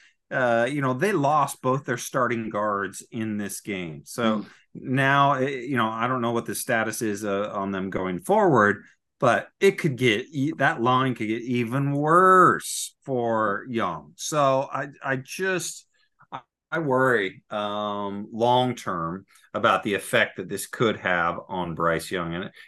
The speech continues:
Speaker 1: you hate saying that eleven games w-, into, or twelve games into the guy's season, but it, I think this is just a really, really poor knee-jerk reaction, unless it's like what you're saying,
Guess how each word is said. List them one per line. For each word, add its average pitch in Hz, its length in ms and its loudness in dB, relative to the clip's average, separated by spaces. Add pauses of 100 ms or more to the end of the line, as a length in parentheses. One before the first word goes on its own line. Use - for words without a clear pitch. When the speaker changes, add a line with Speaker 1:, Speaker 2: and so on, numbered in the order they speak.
Speaker 1:
you 127 120 0
hate 170 260 6
saying 143 360 4
that 101 220 2
eleven 110 320 2
games 104 540 -4
w-, 76 600 -12
into, 107 300 -2
or 95 160 0
twelve 107 280 -2
games 104 300 -2
into 101 220 -2
the 92 80 -2
guy's 92 340 0
season, 90 560 -2 (400)
but 92 480 6
it, 98 220 -4 (260)
I 123 180 6
think 104 300 -6
this 92 180 -4
is 82 180 -8
just 90 360 -8
a 92 200 0
really, 95 800 4
really 92 640 0 (300)
poor 90 460 2 (120)
knee-jerk 98 560 -2
reaction, 95 600 2
unless 185 340 4
it's 143 260 -4
like 127 220 -2
what 113 140 -4
you're 98 120 -6
saying, 87 360 -4